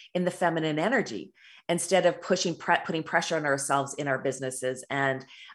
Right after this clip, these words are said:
um, having, um, these outrageous to-do lists that, uh, take us out of our, out of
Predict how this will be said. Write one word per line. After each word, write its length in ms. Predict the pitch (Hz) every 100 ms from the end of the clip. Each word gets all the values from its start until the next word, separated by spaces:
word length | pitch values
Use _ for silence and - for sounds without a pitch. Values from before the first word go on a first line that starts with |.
| -
um, 340 | 143 135 135 - -
having, 640 | - 156 151 147 147 143 135
um, 300 | 143 139 135
these 320 | 139 139 139 151
outrageous 520 | 147 151 147 143 -
to-do 280 | 143 156 156
lists 380 | 151 139 -
that, 320 | - 135 117 - - - _
uh, 320 | 143 135 131 139
take 280 | - 165 165
us 140 | 143 -
out 220 | 151 151
of 240 | 147 139 -
our, 560 | 143 135 135 131 127 -
out 120 | 147 147
of 160 | 147